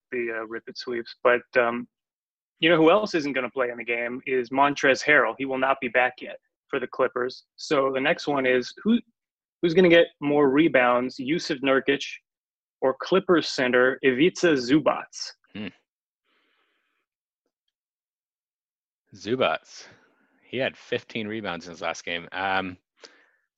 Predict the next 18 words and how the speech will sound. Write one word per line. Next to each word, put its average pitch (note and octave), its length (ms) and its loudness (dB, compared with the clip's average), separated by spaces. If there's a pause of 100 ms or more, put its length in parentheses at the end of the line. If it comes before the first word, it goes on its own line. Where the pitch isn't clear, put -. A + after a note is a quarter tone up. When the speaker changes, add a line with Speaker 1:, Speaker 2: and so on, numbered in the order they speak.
(100)
Speaker 2:
I'm B2+ 140 0
Speaker 1:
Yeah, D3 140 2
he C#3+ 80 -2
Speaker 2:
s- C#3+ 60 -8
Speaker 1:
can D3+ 140 -2
get, D3 160 0 (100)
he D3+ 140 -4
can D#3+ 100 -4
get E3+ 160 2
rebounds. B2 480 0 (280)
Speaker 2:
Yeah, A2 360 2
I'm A#2+ 120 2
gonna, B2 400 2 (1600)
I'm B2 120 0
gonna D#3 160 4
go C3+ 160 6
with A2 120 2
Zubac. F#2+ 580 0